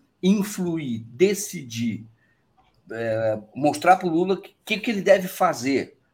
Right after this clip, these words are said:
defendendo os seus próprios interesses e os interesses do grupo hoje, que é um banco. Então, defende o interesse de banco. Deve ser muito alinhado ao, ao Paulo Guedes. Certamente é,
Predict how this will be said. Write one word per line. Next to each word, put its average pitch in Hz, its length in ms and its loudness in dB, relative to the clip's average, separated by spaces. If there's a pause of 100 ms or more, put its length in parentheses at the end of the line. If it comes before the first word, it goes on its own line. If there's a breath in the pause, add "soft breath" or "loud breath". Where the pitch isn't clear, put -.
defendendo 131 560 -2
os 156 120 -6
seus 175 160 -4
próprios 123 440 -2
interesses 127 480 -2
e 147 60 -10
os 151 140 -10
interesses 175 680 -2 (360 loud breath)
do 233 140 -2
grupo 196 460 2
hoje, 196 220 0
que 247 420 -6 (260 soft breath)
é 151 300 4
um 262 180 0
banco. 202 400 2 (400)
Então, 123 240 -8
defende 131 440 -2
o 160 40 -2
interesse 156 360 -4
de 240 80 -6
banco. 175 460 0
Deve 92 200 -10
ser 151 140 -8
muito 190 360 -2
alinhado 131 720 0
ao, 123 640 2 (480 soft breath)
ao 120 180 0
Paulo 156 220 2
Guedes. 160 280 2
Certamente 196 600 -2
é, 120 260 -4